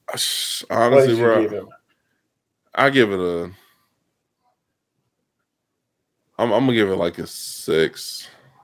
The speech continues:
Speaker 2: I was thinking the same thing,
Speaker 1: About a
Speaker 2: dog.
Speaker 1: six. A six. And
Speaker 2: I
Speaker 1: I,
Speaker 2: was
Speaker 1: and
Speaker 2: thi-
Speaker 1: I'm a Rock fan. I'm a Ro-, I'm a diehard Rock fan.
Speaker 2: I ain't
Speaker 1: I
Speaker 2: no
Speaker 1: ain't gonna
Speaker 2: diehard
Speaker 1: say
Speaker 2: Rock fan.
Speaker 1: I know you ain't, 'cause you said
Speaker 2: I
Speaker 1: you got Rock
Speaker 2: respect the,
Speaker 1: fatigue.
Speaker 2: I respect The Rock.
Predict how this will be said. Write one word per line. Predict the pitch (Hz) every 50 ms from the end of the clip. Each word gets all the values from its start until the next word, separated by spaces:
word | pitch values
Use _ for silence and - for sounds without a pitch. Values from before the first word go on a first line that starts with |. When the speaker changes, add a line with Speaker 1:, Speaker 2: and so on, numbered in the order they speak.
| _ _ _ _ _ _ _ - -
Speaker 2:
I | - 123
was | 131 117
thinking | - 135 110 104 104
the | 98 98
same | - - 123 113 110 107 104 -
thing, | - 104 104 - -
Speaker 1:
About | - 98 117 104 92
a |
Speaker 2:
dog. | - -
Speaker 1:
six. | - 92 85 76 65 - - - - _ _ -
A | 80
six. | - - 82 76 92
And | 107 117
Speaker 2:
I | 120 117 123
Speaker 1:
I, | 123
Speaker 2:
was | 113
Speaker 1:
and | 110 113
Speaker 2:
thi- | 110
Speaker 1:
I'm | 92 90 104 113 113
a | 107 98
Rock | 101 101 92 87 -
fan. | - 90 85 85
I'm | 95 127 135
a | 120
Ro-, | 110 107 107 98
I'm | 117 120 113
a | 101
diehard | 92 90 110 113 104 95 87 82
Rock | 80 78 76 76 -
fan. | 85 76 69 65 - - _ _ _ _ _ _ _ _ _ _ _ _ _ _ _ _ -
Speaker 2:
I | - 131
ain't | 147 143
Speaker 1:
I |
Speaker 2:
no | 127 127
Speaker 1:
ain't | 117 110
gonna | 117 117 117 117
Speaker 2:
diehard | 117 104 92 90 85
Speaker 1:
say | 85
Speaker 2:
Rock | 110 131 143 139 -
fan. | - 120 113 92
Speaker 1:
I | 104
know | 107 110 123 139
you | 131 107 104 95 95
ain't, | 90 85 80 62 78 92 -
'cause | 104 101 107
you | 113 117
said | 113 - -
Speaker 2:
I | 165 170
Speaker 1:
you | 165 151
got | 92 90
Rock | 110 123
Speaker 2:
respect | 165 196 202 - -
the, | 165 151
Speaker 1:
fatigue. | 139 131 127 - -
Speaker 2:
I | 175 190
respect | 202 196 185 - - - - 220 226 226 220 226 -
The | 185 160
Rock. | 151 147 147 143 139 135 139 147 - - -